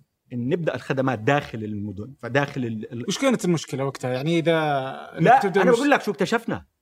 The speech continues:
Speaker 2: مم.
Speaker 1: أقول لك شو اكتشفنا. اكتشفنا قضية أساسية اللي هي أساس أرامكس.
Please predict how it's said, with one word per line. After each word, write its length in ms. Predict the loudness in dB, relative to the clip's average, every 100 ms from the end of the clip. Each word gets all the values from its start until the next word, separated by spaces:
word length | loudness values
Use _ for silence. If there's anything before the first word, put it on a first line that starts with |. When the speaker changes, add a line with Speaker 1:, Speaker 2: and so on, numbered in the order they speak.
| -12
Speaker 2:
مم. 180 | -10 -12 _ -14
Speaker 1:
أقول 260 | -2 0
لك 120 | 0
شو 100 | -4
اكتشفنا. 500 | -10 -6 -6 -6 -12 -12 _ _ _ _ _ _
اكتشفنا 800 | -12 -4 0 2 0 0 -2 -2 _ _ _ -8
قضية 380 | -4 0 0
أساسية 400 | 0 -6 -6 -4
اللي 140 | -2 0
هي 260 | 0 -2
أساس 320 | 0 2 2 0
أرامكس. 580 | -2 -2 -6 -16 -18